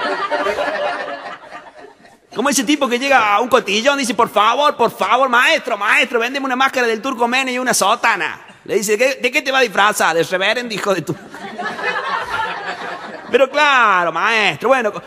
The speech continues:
¿cómo la están pasando bien? Bárbaro, me, me encanta, me encanta. Hoy vamos a hablar de política. Yo siempre digo que la política es como el chinchón.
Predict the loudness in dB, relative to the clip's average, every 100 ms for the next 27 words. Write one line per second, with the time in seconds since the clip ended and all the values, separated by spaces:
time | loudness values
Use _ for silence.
0 | -16 -20 _ 0 4 4 4 4 2 2
1 | 4 4 0 0 4 6 6 4 2 2
2 | 2 0 -2 -4 -4 -4 -4 -2 0 0
3 | 2 2 4 4 0 -2 -4 -4 0 0
4 | 0 0 0 2 2 2 2 0 -2 0
5 | 0 0 -2 -6 -8 -14 -12 -14 -16 -20
6 | _ _ _ _ -18 -2 0 0 0 2
7 | 2 4 4 4 2 0 -6 -4 0 2
8 | 2 0 -2 2 2 2 -4